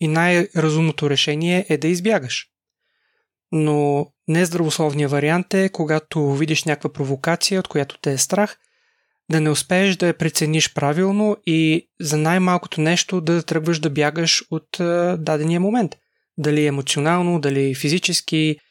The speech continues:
Дали от разговора, дали в, а, секса,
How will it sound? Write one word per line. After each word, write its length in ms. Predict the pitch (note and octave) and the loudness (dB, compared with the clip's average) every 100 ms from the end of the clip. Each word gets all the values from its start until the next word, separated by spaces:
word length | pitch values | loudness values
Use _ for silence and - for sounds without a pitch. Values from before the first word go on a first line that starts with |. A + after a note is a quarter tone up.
| _ _ - | _ _ -4
Дали 280 | D#3+ D3 C#3+ | -2 0 0
от 140 | C#3 D#3+ | 0 2
разговора, 840 | F3 F3 F3 D#3 E3 E3 D#3+ D#3 | 0 0 -4 0 2 2 2 2
дали 720 | D3 D3+ D3 D3+ D3 D3 D3 D#3+ | 0 0 2 2 2 2 2 0
в, 240 | C#3+ C3+ - | -2 -4 -4
а, 320 | D3 C#3 D3 - _ _ | -2 0 -2 -6 _ _
секса, 560 | - F#3 - - E3+ | -2 -2 0 0 2